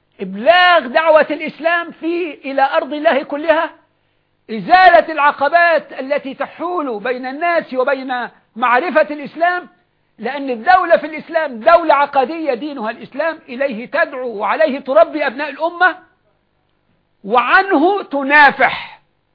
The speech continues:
ولا تسمح بعدوان على الإسلام ولا على رسول الإسلام وعلى، ولا على ديار الإسلام ولا أمة،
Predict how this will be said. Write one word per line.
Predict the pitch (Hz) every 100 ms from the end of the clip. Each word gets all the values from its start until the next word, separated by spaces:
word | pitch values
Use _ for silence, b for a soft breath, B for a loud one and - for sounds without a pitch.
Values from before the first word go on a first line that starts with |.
| _
ولا | 277 349 349
تسمح | 320 440 - 302 240
بعدوان | 302 311 269 302 370 349 320 277
على | 262 254
الإسلام | 247 - 247 233 165 196
ولا | 254 254
على | 269 254
رسول | 254 247 339 311
الإسلام | 285 262 - 247 254 208 220
وعلى، | 247 262 285 247 - -
ولا | 277 294
على | 262 262 247
ديار | 247 254 302 311
الإسلام | 285 247 277 294 269 220
ولا | 226 254 254
أمة، | 294 311